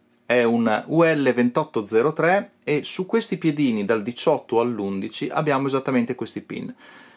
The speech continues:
Di conseguenza porterò la massa direttamente su questo piedino, come se il transistor fosse acceso, per vedere se si accendono i diversi segmenti.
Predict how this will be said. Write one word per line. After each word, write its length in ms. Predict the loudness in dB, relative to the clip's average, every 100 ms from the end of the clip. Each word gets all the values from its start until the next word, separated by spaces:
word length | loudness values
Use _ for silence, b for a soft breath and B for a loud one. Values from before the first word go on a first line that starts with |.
| B B _ -10
Di 140 | -2
conseguenza 560 | 0 0 0 0 0 0
porterò 380 | 0 2 2
la 80 | 2
massa 540 | 2 0 -2 -2 -2 -2
direttamente 760 | -2 0 0 -2 -2 -2 -4
su 220 | -4 -6
questo 540 | 0 0 0 -2 -2 -2
piedino, 580 | -4 -6 -6 -2 -4 -2
come 260 | -4 -4
se 120 | -6 -8
il 80 |
transistor 460 | -8 -8 -8 -8 -8
fosse 260 | -8 -8 -8
acceso, 440 | -6 -8 -6 -8
per 220 | -4 -2
vedere 320 | 0 0 0
se 160 | 0 -6
si 320 | -6 -6 -6
accendono 560 | -6 -6 -4 -4 -4 -6
i 40 |
diversi 360 | -4 -6 -6 -8
segmenti. 640 | -10 -8 -8 -10 -12 -16